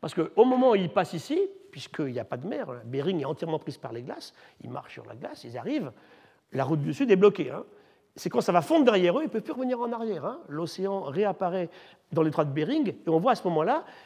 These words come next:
les glaciers au sud dans les Rocheuses qui fondent, et ils peuvent passer au sud et accéder aux plaines du ouest américain et après descendre vers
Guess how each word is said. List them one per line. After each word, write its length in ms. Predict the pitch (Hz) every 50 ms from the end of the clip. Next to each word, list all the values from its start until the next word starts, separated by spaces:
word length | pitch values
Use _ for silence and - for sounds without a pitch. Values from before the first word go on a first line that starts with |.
| - _
les 160 | - 214 247 208
glaciers 320 | 214 220 196 - - 240
au 120 | 220 202
sud 200 | 175 - - 240
dans 140 | 185 180 175
les 80 | 170 165
Rocheuses 420 | 156 160 147 - 190 170 147 -
qui 140 | - - 156
fondent, 320 | - - 220 277 247 156 - - - -
et 60 | 254
ils 100 | 247 185
peuvent 160 | - 214 -
passer 280 | - 180 165 - - 170
au 100 | 143 131
sud 280 | - - 196 220 220 214 - - - - - _ _
et 100 | - 185
accéder 520 | 175 151 - - - 143 143 156 196 226 - - - - _ -
aux 80 | 180
plaines 320 | 165 - - 190 208 208 185
du 160 | 160 160 160 160 -
ouest 240 | 156 170 175 170 -
américain 500 | 160 151 143 135 131 123 - 170 190 208
et 80 | 180
après 240 | 147 135 - - 175
descendre 260 | - 135 - 185 180
vers 240 | 147 139 135 135 143